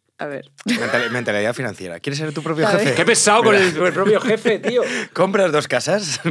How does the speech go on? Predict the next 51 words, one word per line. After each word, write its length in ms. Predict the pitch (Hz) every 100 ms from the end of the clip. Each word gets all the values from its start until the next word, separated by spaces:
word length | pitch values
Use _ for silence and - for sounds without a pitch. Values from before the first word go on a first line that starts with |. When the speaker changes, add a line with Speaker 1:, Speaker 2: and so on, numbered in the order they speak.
| 151
Speaker 2:
<laughs> 180 | - -
Speaker 3:
Es 160 | 202
que 160 | - 233
cada 400 | 240 214 233 254
Speaker 1:
Compras 120 | 226
casas, 540 | 233 262 311 302 269
Speaker 3:
todo 160 | 262 226
Speaker 1:
válgate. 440 | 220 285 294 262
Speaker 3:
el 80 | 226
día 240 | 277 349 285
con 160 | 233
el 180 | 208 180 208
ser 180 | - 254
tu 140 | 277 202
propio 280 | 254 240
jefe, 460 | - 180 349 175 143
tío. 340 | 127 262 143 - 135 135 - - _ - -
Bueno, 260 | 175 214 95
no 120 | 147
sé, 240 | 139 220 - 143 - -
no 100 | 147
sé. 200 | 214 139
Cuéntanos 320 | 160 247 233
alguna 320 | 226 202 185
noticia 380 | 175 160 151 165
de 300 | 160 151 147
actualidad 420 | 147 151 151 175
que 120 | 170 147
sea 240 | 160 160
importante 540 | 156 143 143 180 202 185
para 140 | 147
poder 180 | 135 139
comentar 280 | 135 131 131
aquí 120 | 123
en 60 | 110
la 60 |
aldea. 220 | 87 - 80 - 147
Speaker 2:
Eh, 800 | 147 151 147 143 147 143 143 143
bueno, 200 | 196 170
mira, 320 | 180 147 139
a 120 | 151
ver, 140 | 170 165
os 80 | 160
voy 100 | 190
a 40 |
poner 320 | 190 185 175
a 100 | 147
prueba. 280 | 143 131 120
Si 200 | - 165
os 140 | 165 160
digo 460 | 208 202 185 156